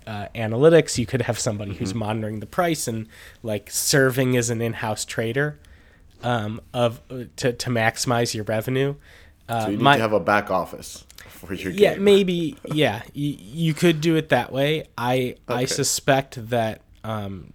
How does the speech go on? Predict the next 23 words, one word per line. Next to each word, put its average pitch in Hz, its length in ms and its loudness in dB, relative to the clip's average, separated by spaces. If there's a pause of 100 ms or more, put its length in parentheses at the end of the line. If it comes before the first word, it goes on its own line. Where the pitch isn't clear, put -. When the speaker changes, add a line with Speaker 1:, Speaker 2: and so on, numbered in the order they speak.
(140)
Speaker 1:
just 127 320 -4
if - 140 -4
you 120 80 -2
think 120 320 -4
about 104 460 -4
your, 104 440 -4 (440)
uh, 101 320 -12
time 127 460 0
resources, 156 880 -6 (480)
that 123 240 -4
for 127 180 0
a 117 60 2
lot 110 240 2
of 117 80 -2
studios, 127 560 2
just - 320 -4
having 113 440 0
a 101 60 -4
policy 120 960 -2
and 107 200 -6
selling 107 520 -2
every 107 260 -4
day 107 420 -4